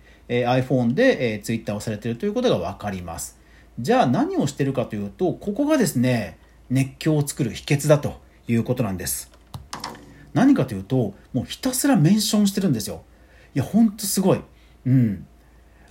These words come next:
あの、ちょっとしたツッコミにもですね、本当に一言さらっと、まあ、一言ではあるんですけども、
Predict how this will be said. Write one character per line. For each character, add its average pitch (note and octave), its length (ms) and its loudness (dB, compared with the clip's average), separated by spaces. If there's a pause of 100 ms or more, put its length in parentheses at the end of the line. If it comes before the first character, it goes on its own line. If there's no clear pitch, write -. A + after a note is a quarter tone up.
あ A#2 100 -4
の、 A2+ 100 -4
ち - 120 -4
ょ - 40 -6
っ F#3+ 40 -10 (120)
と B3+ 100 0
し - 160 -6
た A#3+ 400 4 (180)
ツ - 120 -14
ッ - 20 -20 (260)
コ F3+ 120 0
ミ F3+ 120 0
に F#3 100 4
も D#3+ 120 4
で A2 100 -4
す - 100 -10
ね、 A2+ 420 -2
本 A3+ 160 2
当 A#3+ 80 0
に A#3 80 4
一 C4 200 -2
言 F#3 160 -2
さ C3+ 160 -2
ら F3+ 80 0
っ F3+ 120 -8
と、 G#3+ 160 -12 (120)
ま G#3 100 0
あ、 - 80 -6
一 E4 220 -2
言 E4+ 180 2
で D3+ 80 2
は B2+ 140 6
あ F#3+ 40 8
る F#3+ 80 4
ん C#3 60 2
で A2 80 0
す - 120 -10
け G#2+ 80 -6
ど A2 80 -4
も、 D#3+ 360 2